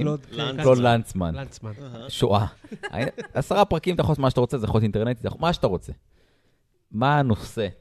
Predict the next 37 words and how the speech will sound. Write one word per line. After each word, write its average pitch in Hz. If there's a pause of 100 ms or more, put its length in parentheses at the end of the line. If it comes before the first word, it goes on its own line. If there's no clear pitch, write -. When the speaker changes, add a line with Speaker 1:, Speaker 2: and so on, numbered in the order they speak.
(220)
Speaker 3:
הכללי 98
שאתה -
חושב 92
שהיית 87
מתעסק 104
בו, 170
והאם 107
אתה 110
היית 98 (420)
הגיבור? 76 (2500)
Speaker 2:
עכשיו 123
אני 113
הולך 110
לעשות 98 (380)
עונה 95
שלישית, 87
ונותנים 87
לי 101
לעשות 80
עשרה 82
פרקים. -
Speaker 3:
עזוב, 139
אחרי 156
רון, 107
עונה 120
שלישית, 131
Speaker 2:
אחרי 139
Speaker 3:
הפצצה, 143
Speaker 2:
רון, 90
Speaker 3:
עכשיו 139
הפסקה, 151
חל"ת. 104
Speaker 2:
הפסקה, 131
הייתי, 120
לא 120
הייתי 139
עושה 113